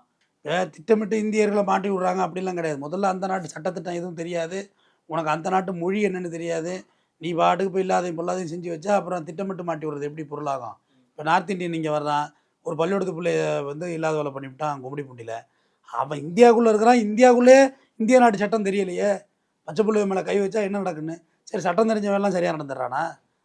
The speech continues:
பச்சை புள்ளைய தொட்டா போக்சோல உள்ள போயிடும்னு தெரியும், நடக்காம இருக்கா போக்சோ ஆஃபென்ஸ்? நடந்துட்டு தானே இருக்கு. நம்ம முதல்ல எந்த நாட்டுக்கு போனாலும் நம்ம வேலை என்னவோ அதை நம்ம பார்க்கணும்.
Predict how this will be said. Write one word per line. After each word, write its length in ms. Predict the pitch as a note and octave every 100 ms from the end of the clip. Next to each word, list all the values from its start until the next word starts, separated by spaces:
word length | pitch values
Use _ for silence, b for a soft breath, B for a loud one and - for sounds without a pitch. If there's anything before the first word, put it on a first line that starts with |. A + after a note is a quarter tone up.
| _ -
பச்சை 200 | D#3 G3
புள்ளைய 220 | F#3+ E3+
தொட்டா 240 | E3 G3+ E3+
போக்சோல 280 | F#3 -
உள்ள 200 | F3+ F3
போயிடும்னு 240 | E3+ E3+ F#3
தெரியும், 360 | D#3+ D#3 D3+
நடக்காம 300 | C#3+ D#3+ F3+
இருக்கா 240 | E3 C#3 B2+
போக்சோ 220 | C3+ C3+
ஆஃபென்ஸ்? 640 | B2+ B2 B2 A#2 B2+ D3 B2 _ _ _ _ _ -
நடந்துட்டு 320 | A#2+ D#3 D#3
தானே 180 | F3 E3+
இருக்கு. 460 | C#3 C3+ C#3+ A#2 _ _ _
நம்ம 240 | - B2+ C#3+
முதல்ல 200 | F#3+ G#3+
எந்த 200 | F3+ A3
நாட்டுக்கு 300 | A3+ G3+ E3+
போனாலும் 220 | D#3 F#3
நம்ம 200 | D#3 D3+
வேலை 280 | C#3 G3 F#3+
என்னவோ 220 | D#3+ D#3+
அதை 120 | C3+
நம்ம 160 | C3 A#2
பார்க்கணும். 380 | B2+ B2+ A#2+